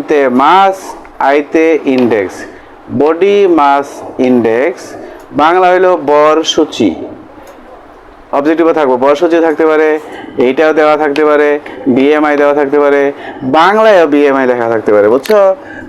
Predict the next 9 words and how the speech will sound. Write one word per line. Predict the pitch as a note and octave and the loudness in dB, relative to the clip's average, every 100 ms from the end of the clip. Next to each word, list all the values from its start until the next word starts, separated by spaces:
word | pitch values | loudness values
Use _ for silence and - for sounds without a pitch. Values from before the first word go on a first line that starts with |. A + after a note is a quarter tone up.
| - | -2
বাংলায় | C#3+ D#3 D#3+ D3+ | 0 2 2 2
বিএমআই | D3+ C#3+ C#3 C3+ | 2 2 0 0
এরকম | C3 C3 A#2+ | 0 0 0
লেখা | A2 | 0
থাকে, | G2+ G2 G2 | -2 -4 -2
বিএমআই, | B2+ C3+ D#3 G3+ A3 - - - - - - - - - - - - - C#3 C3+ - F3 G#3 A#3 - - - - - - - - - - E2 B2+ G#2+ E2+ - - - - - - - - - - D3 | 2 2 2 0 -2 -8 -18 -20 -20 -20 -20 -20 -20 -20 -20 -20 -20 -6 -2 0 2 2 2 -2 -6 -14 -18 -20 -20 -20 -20 -20 -20 -8 -2 0 0 -4 -10 -18 -20 -20 -20 -20 -20 -20 -20 -6 0
বাংলায় | E3+ G#3 G#3 E3 | 0 2 2 4
লেখা | D#3+ C#3+ | 2 0
থাকে | C3+ | 0